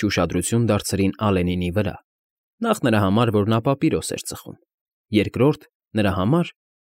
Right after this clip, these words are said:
որ իրենք ուրիշ զվարճություն ունեին այդ երեկո։ Լեռներից լրաբերի հետ եկել էին անհնազանդ չեչեններ, սպանված աբրեկի ազգականները,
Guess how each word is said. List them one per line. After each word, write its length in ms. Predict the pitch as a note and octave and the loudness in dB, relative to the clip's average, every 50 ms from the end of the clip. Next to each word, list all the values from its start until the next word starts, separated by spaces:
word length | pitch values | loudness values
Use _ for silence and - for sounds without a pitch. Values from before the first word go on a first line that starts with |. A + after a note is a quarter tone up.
| _ _ _ - | _ _ _ 2
որ 160 | D3+ D#3+ - - | 2 2 2 2
իրենք 400 | A2 G#2 - A2+ A#2+ A#2+ - - | 0 0 2 2 0 0 0 -2
ուրիշ 300 | A2+ G#2+ G#2+ G#2 G2 G2 | 0 0 2 0 0 0
զվարճություն 600 | G2+ G2 G2+ G2 - - C3 B2 - E3+ E3+ D#3+ - | 0 0 0 0 0 -2 -2 -2 0 0 0 0 0
ունեին 400 | G#2+ F#2+ F2 E2 D#2+ D2 D#2 D#2+ | -2 -2 -2 -2 -4 -4 -6 -6
այդ 160 | E2+ - - | -6 -4 -4
երեկո։ 380 | E2+ D2 - A1 - - - - - _ _ _ _ _ _ _ _ _ _ _ _ _ _ _ _ _ _ - | -4 -2 -4 -6 -8 -12 -16 -16 -18 _ _ _ _ _ _ _ _ _ _ _ _ _ _ _ _ _ _ 0
Լեռներից 580 | A#2+ B2 A#2 - A2 G#2 G2 G2 B2 C3 - A#2+ | 4 4 4 6 4 4 4 4 4 4 4 2
լրաբերի 460 | G#2 G2+ G2 F#2 F2 E2+ F#2+ G2+ B2+ C3+ | 2 2 2 2 0 2 2 2 2 2
հետ 220 | B2 G#2+ - G2 | 2 2 2 0
եկել 320 | F#2 F#2 - A2+ A#2 A#2 A2+ | 0 0 0 0 2 2 4
էին 160 | G#2+ G#2 - - | 2 2 0 0
անհնազանդ 680 | A2+ A2+ G#2 G#2 G2 F#2+ F#2 F2+ F2 F#2+ F2+ F2 - | -2 -2 0 0 0 0 -2 -2 -2 -2 -4 -4 -4
չեչեններ, 560 | - G#2+ G#2+ - C#3 C3 A#2+ F#2 - - - - - _ _ _ _ _ _ _ _ _ _ - | -4 -4 -2 -2 -2 -2 -2 -4 -6 -10 -14 -18 -20 _ _ _ _ _ _ _ _ _ _ -10
սպանված 680 | - - - - G#2+ G2 F2+ E2+ F2 A#2+ C3+ - - | -10 -2 0 2 2 2 2 2 2 2 2 0 0
աբրեկի 480 | - G#2+ F2 F#2 F2+ F2+ - - F2+ E2+ | 0 0 0 0 -2 -2 -2 0 -2 -2
ազգականները, 800 | F2+ F#2 - A2 G#2+ - A#2 A2+ G#2+ G2 E2+ C2+ - - - | -2 -2 -2 -2 -2 0 0 -2 -2 -2 -4 -6 -8 -12 -16